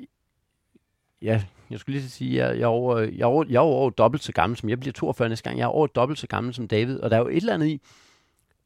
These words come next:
at det er jo rigtigt nok, jeg har no-, nogle børn, jeg skal sørge for, for rugbrød og sådan noget. Det er jo, gør det jo lidt lettere, sådan rent økonomisk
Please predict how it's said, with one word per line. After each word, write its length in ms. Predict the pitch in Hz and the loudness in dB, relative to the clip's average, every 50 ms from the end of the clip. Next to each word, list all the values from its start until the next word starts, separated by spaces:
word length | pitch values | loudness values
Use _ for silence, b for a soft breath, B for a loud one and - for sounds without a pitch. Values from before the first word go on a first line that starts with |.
| _ _ _ _ _ _ _ _ _ _ _ _ _ _ _ _ - | _ _ _ _ _ _ _ _ _ _ _ _ _ _ _ _ -10
at 60 | 131 | -4
det 80 | 107 | -2
er 60 | 123 117 | 0 2
jo 40 | |
rigtigt 140 | 131 156 160 | 2 2 2
nok, 160 | 160 143 131 135 | 0 -2 0 0
jeg 120 | 139 123 | 0 0
har 300 | 120 120 135 131 135 143 123 | 0 -2 -4 -4 -2 -2 -2
no-, 440 | 113 107 104 101 98 104 110 - | -2 -2 -2 -4 -4 -8 -10 -10
nogle 180 | 104 107 92 85 | -8 -8 -8 -2
børn, 300 | - 107 117 135 135 117 | 2 2 2 2 2 0
jeg 100 | 101 95 | -2 -4
skal 200 | - - - 101 | -4 -6 -6 -6
sørge 200 | - - 107 113 | -2 -2 -2 -2
for, 160 | 113 - 120 107 | -2 -4 -6 -6
for 160 | - 110 101 | -4 -6 -4
rugbrød 380 | 87 95 110 117 127 131 117 | -4 -4 -4 -4 -2 -4 -4
og 60 | 104 98 | -4 -6
sådan 80 | 107 | -6
noget. 140 | 98 98 90 | -6 -2 0
Det 80 | 123 117 | 0 0
er 40 | |
jo, 100 | 113 107 - | 0 -2 0
gør 140 | - 113 117 | 0 2 4
det 60 | 123 | 4
jo 60 | 123 | 2
lidt 160 | 110 107 107 110 | 0 -2 -4 0
lettere, 360 | 107 107 107 131 127 113 95 b b b b b b b | 0 2 4 4 2 2 0 b b b b b b b
sådan 220 | - - 107 92 - | -10 -10 -4 0 2
rent 160 | 120 117 110 | 2 2 0
økonomisk 680 | 107 87 90 104 127 151 156 156 123 101 - - - | -2 -4 -2 0 0 0 0 0 -4 -4 -6 -12 -20